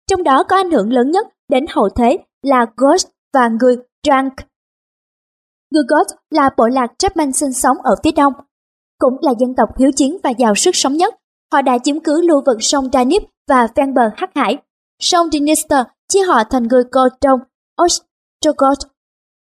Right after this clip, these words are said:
và người Goth Tây, Visigoth.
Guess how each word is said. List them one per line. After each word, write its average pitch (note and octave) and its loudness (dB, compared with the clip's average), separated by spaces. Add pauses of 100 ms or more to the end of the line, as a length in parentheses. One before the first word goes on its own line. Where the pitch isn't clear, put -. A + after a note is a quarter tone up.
(160)
và D#4 0
người D4 2
Goth C#4+ -2 (240)
Tây, C4 0 (400)
Visigoth. D4+ -2